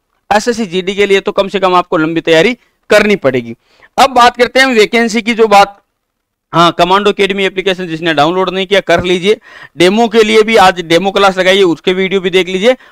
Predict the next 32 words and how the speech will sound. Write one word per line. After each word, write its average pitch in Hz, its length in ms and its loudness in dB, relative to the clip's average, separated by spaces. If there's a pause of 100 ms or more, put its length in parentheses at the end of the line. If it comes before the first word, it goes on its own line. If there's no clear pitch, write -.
(100)
और 196 80 4
कमांडो 214 360 2
एकेडमी 214 280 0
के 202 80 -4
नाम 196 220 0
से - 20 0
Telegram 190 520 0
ग्रुप 185 240 -2
है, 233 140 2 (280)
अगर 196 180 2
आप 226 180 4
एसएससी 214 340 -2
जीडी 185 260 -6
को 196 100 0
अपना 190 180 0
टारगेट 175 340 2
मानते 170 280 0
हैं 196 60 -4
तो 202 80 -4
उस 180 100 -10
ग्रुप 160 220 -6
से 170 160 -4
जुड़ 156 140 -6
जाइए। 185 280 0 (340)
आपको - 380 0 (200)
एडी 202 260 2
से 208 140 -2
लेकर 170 240 -4
चोटी 190 380 -4
तक 135 160 -6 (140)
A 185 120 0 (140)
to 156 60 -2